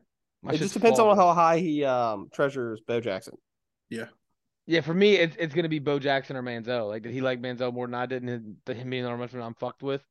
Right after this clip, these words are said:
Speaker 2: Yeah.
Speaker 1: Or, yeah, that's what it's gonna come down to. 'Cause I lied, really, actually, my list, this is how I would have ranked my list.
Speaker 2: It just
Speaker 1: Minus the
Speaker 2: depends
Speaker 1: two
Speaker 2: on how,
Speaker 1: girls,
Speaker 2: yeah.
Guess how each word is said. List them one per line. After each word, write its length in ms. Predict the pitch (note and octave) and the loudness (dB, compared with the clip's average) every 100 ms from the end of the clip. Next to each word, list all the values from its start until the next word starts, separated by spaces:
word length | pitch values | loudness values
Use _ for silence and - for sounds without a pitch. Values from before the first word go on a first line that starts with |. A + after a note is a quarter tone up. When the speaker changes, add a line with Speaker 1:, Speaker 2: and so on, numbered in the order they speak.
| _ _ _ | _ _ _
Speaker 2:
Yeah. 120 | - A2 | -8 -4
Speaker 1:
Or, 380 | A2+ G#2+ G2+ _ _ _ _ _ _ _ _ - | -4 -4 -8 _ _ _ _ _ _ _ _ -14
yeah, 220 | F3 - - | -12 -12 -16
that's 140 | - C3+ | -14 -12
what 120 | A#2+ | -10
it's 60 | |
gonna 120 | A2 A2 | -12 -14
come 140 | A2+ | -16
down 180 | F2 G#2 | -18 -18
to. 100 | D2+ - _ _ _ _ | -18 -20 _ _ _ _
'Cause 120 | D#3 | 0
I 40 | |
lied, 400 | F3+ D3+ F3 E3+ | 2 4 4 4
really, 260 | D3 E3 D3+ | 2 2 2
actually, 300 | C#3+ C#3 C3+ | 0 -4 -8
my 200 | A#2+ C#3 | -2 0
list, 260 | D#3 C#3+ - _ _ _ - | 2 0 -4 _ _ _ 0
this 160 | F#3 | 2
is 120 | A3+ E3+ | 4 4
how 180 | F#3 | 6
I 80 | F3 | 6
would 80 | E3+ | 6
have 180 | D#3 C3+ | 2 -2
ranked 260 | D#3 D3 C#3+ | -4 -6 -6
my 120 | B2+ | -4
list. 360 | A#2+ A#2+ _ _ _ _ _ - | -4 -6 _ _ _ _ _ 0
Speaker 2:
It 40 | |
just 0 | |
Speaker 1:
Minus 220 | D#3 F3 | 4 4
the 40 | F3 | 6
Speaker 2:
depends 200 | F3+ E3+ | 4 6
Speaker 1:
two 60 | D3 | 6
Speaker 2:
on 100 | B2 | 6
how, 80 | |
Speaker 1:
girls, 240 | C#3+ E3+ | 4 2
Speaker 2:
yeah. 60 | F3+ | 0